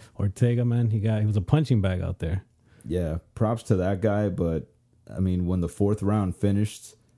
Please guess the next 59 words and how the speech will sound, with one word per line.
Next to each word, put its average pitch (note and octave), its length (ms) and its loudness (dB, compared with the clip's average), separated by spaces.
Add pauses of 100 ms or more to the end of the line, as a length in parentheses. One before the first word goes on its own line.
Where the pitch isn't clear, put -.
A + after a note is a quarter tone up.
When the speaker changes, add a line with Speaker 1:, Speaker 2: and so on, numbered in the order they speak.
(120)
Speaker 2:
I E2 100 0
was F#2 160 0
saying F2+ 680 0
they F#2 160 2
better F2+ 280 0
not E2 200 -2
go E2 140 -2
to D#2 160 -2
a C#2+ 60 -6
fifth D2 280 -4
round. C2+ 320 -4
Like, A2+ 60 4
Speaker 1:
Yeah. F#2+ 300 0 (1000)
Speaker 2:
hi-, A#2 360 2
I A2 100 2
think A2 180 2
his G2+ 160 2
corner, G2+ 440 2
it F2 80 0
was F2 140 -2
probably F#2 440 0
their E2+ 240 0
responsibility E2+ 880 -2
to, E2 260 -4
to D#2+ 220 -6
do F#2 220 -2
that E2 180 -2
if D2+ 100 -6
the E2 80 -4
doctor E2+ 360 -2
hadn't E2 260 -2
stopped - 340 -6
it, - 140 -8
you B1 120 -8
know? D#2+ 200 -4 (580)
Speaker 1:
Yeah, C#3 140 0
we A2 120 2
were A#2+ 100 2
saying B2 260 0
throw A#2+ 180 2
in B2 100 2
the G2 60 0
towel, G#2+ 560 0
you A#2 120 4
know, G2 140 2
in F#2 100 0
the F2+ 80 0
third A#2 320 0
round, D#2+ 280 -8
you E2+ 60 -6
know, G2 340 -6
just - 280 -12
throw G#2 140 -2
in G2+ 80 0
the F2+ 60 -4
towel G2 300 -2
for F#2 140 -6
the F2+ 100 -2
guy E2 260 -6